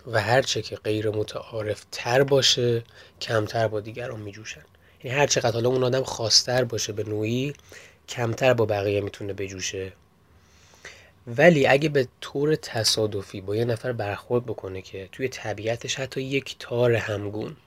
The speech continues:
با خودش پیدا بکنه، هر چقدر هم کوچیک باشه، خیلی خرسند و شادمان می‌شه.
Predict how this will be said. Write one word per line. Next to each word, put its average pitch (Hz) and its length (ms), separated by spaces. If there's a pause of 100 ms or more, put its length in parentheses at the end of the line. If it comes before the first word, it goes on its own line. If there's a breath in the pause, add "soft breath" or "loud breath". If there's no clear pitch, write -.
(800 loud breath)
با 110 100
خودش 107 380
پیدا 104 440
بکنه، 107 360
هر 127 200
چقدر 110 340
هم 104 80
کوچیک - 320
باشه، 127 320 (640 loud breath)
خیلی 101 720
خرسند 104 560
و 104 60
شادمان 98 520 (100)
می‌شه. - 220